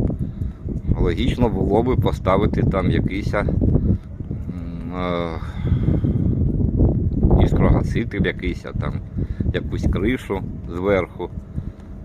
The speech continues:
хатинкою, щоб іскри, котрі вилітають, е, з, можуть вилітати з димоходу, не попали на щось, що може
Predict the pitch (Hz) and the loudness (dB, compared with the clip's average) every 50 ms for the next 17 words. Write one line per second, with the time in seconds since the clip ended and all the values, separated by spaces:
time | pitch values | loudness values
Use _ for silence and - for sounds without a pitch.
0 | - - - - - 113 - - 117 104 101 92 - 90 87 85 82 73 - - | -14 -8 -4 -2 -2 0 2 2 0 0 0 0 0 0 0 0 0 -2 -2 -2
1 | - - - - - - - - - 95 101 90 92 101 101 - - 113 - - | -2 -2 -2 0 0 2 2 2 2 2 2 2 2 2 4 4 2 2 0 0
2 | - 107 101 101 95 92 - - - - - - - - 113 98 - 95 98 95 | 0 2 2 2 0 -2 -4 -2 -2 -2 -2 -2 0 0 0 -2 0 -2 -2 0
3 | 95 95 92 98 95 85 101 95 92 90 87 85 85 80 - - - - - - | 2 2 2 0 0 2 4 4 4 4 4 2 0 0 -2 -2 -2 -2 0 0
4 | - 82 82 82 80 80 78 - - - - - 76 80 82 - - - - - | 0 0 0 -2 -4 -4 -6 -8 -10 -14 -14 -10 -4 -2 0 0 2 4 4 2
5 | - - 92 92 92 90 - - 85 - - - - 85 - - - - - - | 2 0 -2 -4 -4 0 2 2 4 4 4 4 2 2 2 2 2 2 4 4
6 | - - - - 101 - - - - - - - - - - - - - - - | 4 2 2 2 0 -2 -2 -4 -6 -8 -10 -6 -4 -2 0 0 0 2 2 2
7 | 104 113 98 - 104 98 - 123 123 123 120 110 98 95 92 90 90 90 85 85 | 4 4 4 2 2 2 2 4 4 4 4 4 4 2 2 2 2 2 2 2
8 | 82 - - - - - - - - - - - - - - - - - - - | 2 0 2 0 0 -2 -2 -6 -8 -10 -12 -4 -2 -2 0 2 0 0 2 2
9 | 117 120 117 - - 92 87 92 98 95 92 90 | 2 2 0 -2 -4 -6 -2 -2 -2 -2 -2 -4